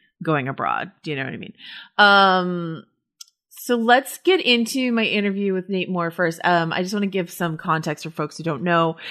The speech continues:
Nate has been at Marvel since, like, almost the very beginning. He was brought on to manage something called the Writers Program that they had, you know, back in the day where, um, you,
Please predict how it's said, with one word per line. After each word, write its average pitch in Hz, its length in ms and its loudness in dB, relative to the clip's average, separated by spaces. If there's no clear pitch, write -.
Nate 240 300 4
has 269 180 0
been 214 160 4
at 175 80 0
Marvel 170 400 4
since, 165 220 -6
like, 143 180 -8
almost 202 260 4
the 190 60 -4
very 175 200 0
beginning. 180 420 -4
He 175 160 -6
was 160 100 -8
brought 170 240 0
on 165 180 2
to 160 100 -6
manage 151 300 -2
something 151 220 -8
called 151 200 -12
the 147 80 -8
Writers 147 360 -4
Program 160 400 -4
that 147 140 -10
they 143 100 -8
had, 147 380 -4
you 160 160 -2
know, 135 380 -6
back 156 280 0
in 156 60 -6
the 156 60 -4
day 151 400 -2
where, 147 680 -2
um, 143 380 -4
you, 165 260 -8